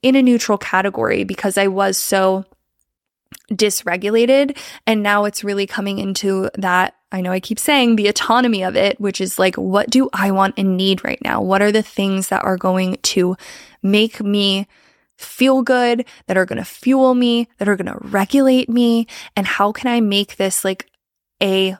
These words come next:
lifestyle change, right? Like, not something that is just, like, a one and done and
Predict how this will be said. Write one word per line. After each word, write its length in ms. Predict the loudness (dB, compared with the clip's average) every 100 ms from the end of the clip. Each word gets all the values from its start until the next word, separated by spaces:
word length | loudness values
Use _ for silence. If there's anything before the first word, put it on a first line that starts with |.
| -6
lifestyle 920 | 0 2 2 0 -2 -4 0 0 0
change, 580 | -2 -4 -4 -6 -8 -4
right? 280 | -2 0 0
Like, 180 | 0 -2
not 280 | 0 -2 -2
something 440 | -2 -2 -2 -2
that 220 | -2 -2 -2
is 140 | -4
just, 240 | -6 -6 -4
like, 120 | -2
a 80 | -2
one 280 | 0 0
and 180 | -2 -2
done 440 | 2 4 4 2 -2 -8 -20 -20 -6
and 480 | -2 0 0 -2 -4